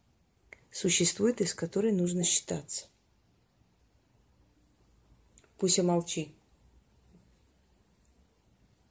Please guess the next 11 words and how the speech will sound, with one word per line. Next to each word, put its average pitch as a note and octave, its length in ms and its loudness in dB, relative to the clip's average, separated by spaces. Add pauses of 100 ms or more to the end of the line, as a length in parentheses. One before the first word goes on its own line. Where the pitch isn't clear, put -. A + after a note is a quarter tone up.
(1120)
Дорогие G3+ 360 4
друзья, F3 560 2 (1080)
<clears throat> - 1500 4
эта F#3+ 220 4
сила B3+ 480 4 (580)
приходила G3 540 4
в F#3 80 0
мою F#3 240 4
жизнь G#3+ 320 2
много F3+ 460 2
раз, D#3+ 360 0